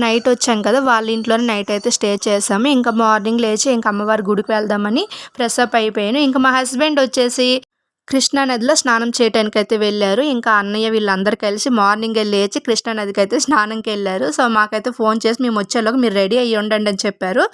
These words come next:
So నేనైతే ఇక్కడ ఫ్రెష్ అప్ అయిపోయి ఈ డ్రెస్ అయితే వేసుకున్నాను. ఈ డ్రెస్ అయితే అలియా కట్ వస్తుంది. So ముందుకు అలా వర్క్ అయితే వస్తుంది. ఈ డ్రెస్ నాకు చాలా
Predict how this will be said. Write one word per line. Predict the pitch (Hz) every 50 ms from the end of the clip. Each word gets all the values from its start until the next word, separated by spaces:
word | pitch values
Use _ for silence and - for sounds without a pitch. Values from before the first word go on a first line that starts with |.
| - - - - - - -
So | 339 330 311
నేనైతే | 294 285 285 269 262 311 285
ఇక్కడ | - 254 240 262
ఫ్రెష్ | 240 233 - 262 254
అప్ | 247 254 226
అయిపోయి | 220 254 285 269
ఈ | 240 196
డ్రెస్ | 220 214 214 - 247 233
అయితే | 220 254 240 220
వేసుకున్నాను. | 220 220 - - 247 220 214 220 262 320 294
ఈ | 233 214
డ్రెస్ | 214 208 202 - 233
అయితే | 220 247 226 202
అలియా | 208 220 226 - 240
కట్ | 226 220 220 214 208
వస్తుంది. | 208 - - 220 202 202 240 330 392 -
So | - 233 226 214
ముందుకు | 208 214 220 233 - 220
అలా | 208 214 220 214 202
వర్క్ | 196 202 - - 214
అయితే | 202 208 208 202
వస్తుంది. | 202 202 - - 196 202 240 349 508 - - - - - - - - -
ఈ | 269 269 269 226
డ్రెస్ | 247 254 247 - - 262 254
నాకు | 240 - - 240
చాలా | 214 214 214 233